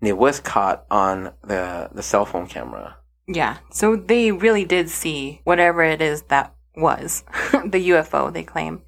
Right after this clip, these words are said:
Speaker 2: But yeah.
Speaker 1: Question for you. Dragon again says he's just shaken by the experience. I'm wondering, is it, is he getting any therapy? Honestly, because he did not handle it well. Again, this is in the command center, and he brings it up, and he's just sitting there. Just,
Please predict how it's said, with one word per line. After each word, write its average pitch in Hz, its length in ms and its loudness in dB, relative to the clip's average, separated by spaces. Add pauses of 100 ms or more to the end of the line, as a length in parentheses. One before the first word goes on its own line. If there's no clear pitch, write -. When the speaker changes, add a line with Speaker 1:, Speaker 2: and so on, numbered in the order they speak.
Speaker 2:
But 170 100 -6
yeah. 175 280 -6 (280)
Speaker 1:
Question 180 320 0
for 110 160 -4
you. 90 180 -12 (220)
Dragon 165 380 2
again 120 340 0
says 92 580 -6
he's 113 300 -10
just 120 120 -4
shaken 113 300 0
by 101 120 -2
the 98 60 -2
experience. 92 480 -10
I'm 156 120 2
wondering, 202 200 2
is 139 140 0
it, 214 140 -2 (100)
is 135 100 -4
he 190 80 -2
getting 320 200 0
any 233 140 0
therapy? 127 440 2
Honestly, 165 540 0
because 165 160 2
he 214 140 0
did 320 100 -2
not 143 180 2
handle 120 280 2
it 98 80 -2
well. 80 280 0
Again, 135 320 2
this 135 160 -2
is 233 60 -2
in 196 80 4
the 123 80 2
command 107 380 0
center, 87 200 -8
and 120 180 -4
he 135 100 2
brings 139 280 -2
it 123 60 -4
up, 131 120 -2
and 113 100 -2
he's 131 160 0
just 185 160 0
sitting 135 320 0
there. 92 280 -4
Just, - 240 -4